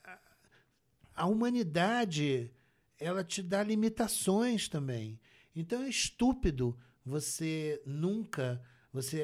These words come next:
achar que você nunca vai, vai falhar, vai errar, entendeu? E erra-se de, em tudo.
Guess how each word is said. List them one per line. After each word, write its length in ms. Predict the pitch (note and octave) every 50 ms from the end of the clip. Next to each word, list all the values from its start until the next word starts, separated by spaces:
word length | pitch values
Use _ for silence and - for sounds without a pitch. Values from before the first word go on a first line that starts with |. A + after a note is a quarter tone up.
| D3 -
achar 460 | C3+ C3+ B2+ - - - D#3+ D#3 D#3+
que 120 | - E3
você 240 | D3 C#3+ C3 - D#3
nunca 440 | D3+ D#3 E3 F3 G3 F#3 - E3+ C#3
vai, 400 | B2+ C3+ C3 B2+ B2 A#2+ B2 B2 - - - _ _ _ -
vai 260 | A#2+ A2 B2+ B2 A#2+
falhar, 540 | - - C#3+ C#3 B2+ B2+ B2 A#2+ A#2 A#2 A2+
vai 220 | A#2 B2 A#2+ B2
errar, 440 | A#2+ A2+ A#2 A2+ G#2+ G#2 G#2 A2 - _ _ _ _ _ _ _ _ _ -
entendeu? 680 | G2+ G2+ G2+ - G#2+ G#2+ A#2+ C#3+ D3+ C#3+ B2 A#2+ A#2 - - _ _ _ - _ - E3+
E 240 | F#3+ A3 A#3 A#3 A#3
erra-se 460 | A#3 B3+ C4+ C4 C#4 C#4+ - - A#3+
de, 160 | A3+ A#3+ A#3 A3+ -
em 100 | A3+ A3
tudo. 500 | - - B3 B3 A#3+ G3+ D3 C#3 C3+